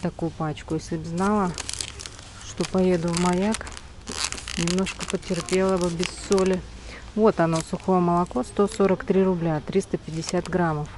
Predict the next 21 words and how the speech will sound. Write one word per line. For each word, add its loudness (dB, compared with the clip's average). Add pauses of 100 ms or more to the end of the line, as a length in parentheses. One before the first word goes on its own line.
(480)
Возьму, 6
потому 4
что 0
мы 6
с 0
вами 6
будем 2
сравнивать 4 (960)
молоко 6
из 4
светофора 4 (540)
и 4
молоко 4 (320)
сухое 2
именно. 0 (400)
Именно 4
сухое -2
молоко 0
и 6
молоко 2
из 4